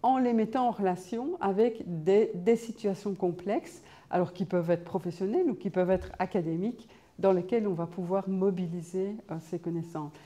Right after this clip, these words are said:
Évidemment, les, les quatre dimensions, elles interagissent entre elles, hein. Le fait de travailler sur la dimension contextuelle va certainement pouvoir aussi nous aider à, à,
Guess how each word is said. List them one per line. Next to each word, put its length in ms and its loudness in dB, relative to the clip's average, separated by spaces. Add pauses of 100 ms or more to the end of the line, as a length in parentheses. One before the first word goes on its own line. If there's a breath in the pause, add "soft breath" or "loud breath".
(160 loud breath)
Évidemment, 500 0
les, 380 0
les 100 0
quatre 360 2
dimensions, 420 0
elles 160 0
interagissent 540 -4
entre 240 -6
elles, 140 -10
hein. 60 -12 (320 loud breath)
Le 60 2
fait 320 0 (140)
de 180 -6
travailler 360 2
sur 120 -4
la 60 0
dimension 360 -2
contextuelle 760 -6 (340 loud breath)
va 140 -2
certainement 640 0
pouvoir 640 2
aussi 300 -4
nous 280 -2
aider 420 -2 (300 loud breath)
à, 200 0 (120)
à, 300 -8